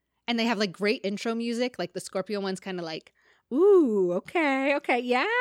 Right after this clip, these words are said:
I feel a little spooky, you know?" And the Cancer one's, like,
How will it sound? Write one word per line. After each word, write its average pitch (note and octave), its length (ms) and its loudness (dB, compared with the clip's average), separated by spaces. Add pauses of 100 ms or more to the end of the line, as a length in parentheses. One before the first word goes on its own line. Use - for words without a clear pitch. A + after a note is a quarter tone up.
(160)
I C#4 240 0
feel F#4+ 180 0
a - 20 -2
little D4 200 0
spooky, A#3 420 -4
you B3+ 180 -2
know?" B3+ 220 -2 (320)
And C4+ 140 2
the C4 40 2
Cancer G#3 400 -2
one's, G#3+ 240 2
like, G3+ 140 0